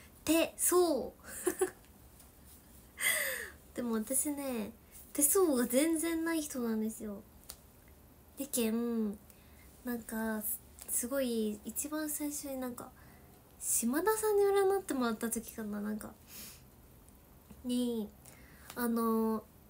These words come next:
「無限の可能性がある」って言われました。<laughs> 私、手相ないらしくて、全然もう。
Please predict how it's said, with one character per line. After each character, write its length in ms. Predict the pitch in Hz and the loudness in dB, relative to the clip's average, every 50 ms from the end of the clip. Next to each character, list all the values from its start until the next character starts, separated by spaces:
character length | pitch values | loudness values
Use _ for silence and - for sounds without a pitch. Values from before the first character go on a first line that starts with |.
| - - - - - - - | -20 -20 -20 -20 -16 -8 -2
「無 180 | 254 269 302 294 | 2 4 6 6
限 240 | 339 349 349 339 | 6 6 4 4
の 120 | 339 339 330 | 2 -2 0
可 160 | - 330 320 | 0 0 0
能 200 | 320 320 320 311 | 2 2 0 0
性 240 | 294 330 320 311 294 | 2 2 4 4 4
が 140 | 294 277 269 | 4 4 2
あ 80 | 247 | 2
る」 80 | 214 190 | 2 0
っ 40 | 196 | -4
て 80 | - - | -4 -6
言 80 | 202 196 | -6 -6
わ 60 | 202 | -4
れ 60 | 202 | -4
ま 120 | 202 202 - | -2 2 4
し 80 | - | 6
た。 60 | - - - - - - - - - - - - - - - - - - - - - - - - - - - - - - - - - - - - - - - - - - - - - 605 508 - | 6 6 4 2 -2 -4 -6 -8 -10 -14 -20 -20 -20 -20 -20 -20 -20 -20 -20 -18 -18 -18 -18 -18 -20 -20 -20 -20 -20 -20 -20 -20 -20 -20 -20 -14 -6 -2 2 4 4 4 4 4 4 2 2 4
<laughs> 0 | |
私、 220 | - 302 302 294 - | 6 8 8 8 6
手 180 | - 320 330 | 6 6 6
相 240 | 330 - 494 466 370 | 6 8 8 8 8
な 220 | 311 302 311 339 349 | 8 8 6 6 4
い 120 | 330 311 277 | 2 2 2
ら 120 | 262 254 | 2 2
し 160 | 254 - - | 2 0 -2
く 160 | - - 202 190 | -2 -6 -8 -8
て、 540 | - - 208 214 214 214 202 190 - 214 202 | -6 -4 -4 -2 -2 0 -2 -2 -4 -4 -4
全 500 | - 233 226 220 220 214 214 208 202 202 | -2 0 2 2 2 2 2 0 0 -2
然 280 | - 226 220 202 196 196 | -2 -2 0 0 -2 -4
も 100 | 190 | -6
う。 20 | - | -8